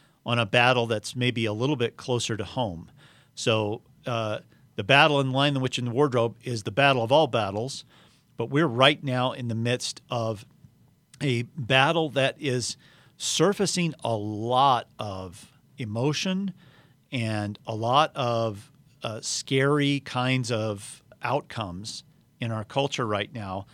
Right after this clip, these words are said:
And it, it's, uh, it's, I'm sure everyone is well aware that we've just been through a Supreme Court nomination battle involving Brett Kavanaugh. Um, and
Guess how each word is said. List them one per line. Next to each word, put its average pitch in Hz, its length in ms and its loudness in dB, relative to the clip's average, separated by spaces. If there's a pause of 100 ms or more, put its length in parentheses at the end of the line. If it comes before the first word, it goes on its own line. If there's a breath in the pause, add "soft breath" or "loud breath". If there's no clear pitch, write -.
(320 soft breath)
And 110 140 -2
it, 139 200 -2 (100)
it's, - 380 -4
uh, 117 300 2 (200)
it's, - 340 -6 (360)
I'm 95 180 -12 (100)
sure 117 320 -6
everyone 117 400 -6
is 101 140 -10
well 110 320 -4
aware 131 460 0 (500 loud breath)
that - 100 -6
we've 117 200 -6
just 123 380 0
been 120 200 0
through 123 380 -4
a 107 260 -10
Supreme 156 540 -4
Court 160 340 -4
nomination 143 640 -2
battle 104 360 -4
involving 110 420 -2
Brett 120 280 -6
Kavanaugh. 113 560 -4 (600 soft breath)
Um, 110 340 -4
and 120 220 -6